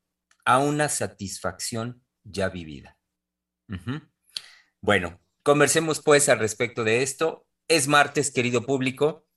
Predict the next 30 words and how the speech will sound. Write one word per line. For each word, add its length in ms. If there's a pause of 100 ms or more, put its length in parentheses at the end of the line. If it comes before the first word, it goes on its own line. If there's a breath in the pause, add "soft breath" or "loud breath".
(120)
donde 320
saben 320
que 100
es 120
el 100
espacio 440
de 120
Palabra 440
de 120
Hombre 420 (460)
y, 400 (320)
como 220
buenos 280
hombres 320
que, 460
que 100
somos 380
aquí, 400
los 260
presentes, 560
los, 400
los 380
analistas 560
del 120
Centro 280
de 60
Investigación 760
y 120
Estudios 420
Lacanianos, 760